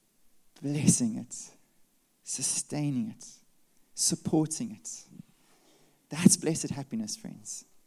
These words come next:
Anybody interested in a life like that? Oh, yes. Can I get a nod?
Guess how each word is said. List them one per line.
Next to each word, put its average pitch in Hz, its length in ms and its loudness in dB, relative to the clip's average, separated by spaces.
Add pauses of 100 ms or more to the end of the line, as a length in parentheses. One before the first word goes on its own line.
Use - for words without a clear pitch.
(160)
Anybody 180 320 10
interested 156 300 2
in 147 40 4
a 139 60 4
life 156 220 4
like 131 160 4
that? 180 280 6 (1080)
Oh, 143 140 10
yes. - 760 -2
Can 170 140 6
I 180 80 10
get 165 120 12
a 151 60 10
nod? 190 300 10